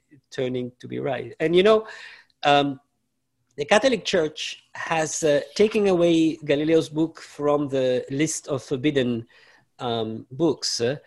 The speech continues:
uh, in, in, in, uh, uh, only, um, in the, in the twentieth century.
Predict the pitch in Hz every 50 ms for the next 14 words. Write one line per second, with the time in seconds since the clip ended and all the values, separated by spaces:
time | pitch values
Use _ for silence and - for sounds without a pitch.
0 | - - - _ _ _ _ _ _ - 139 135 131 127 127 131 135 - - 147
1 | 139 147 139 - 147 139 139 135 139 131 - - 143 135 135 131 131 127 123 120
2 | 117 120 120 117 - - 127 117 120 123 127 131 - - - - - 156 151 165
3 | 165 156 147 143 135 131 123 127 127 - - _ 127 123 120 123 120 113 113 107
4 | - 117 - - - _ _ _ _ _ _ _ - - - 131 127 123 123 120
5 | 120 117 107 - 127 120 117 117 117 - - 120 113 123 113 - 131 127 117 -
6 | 107 104 104 107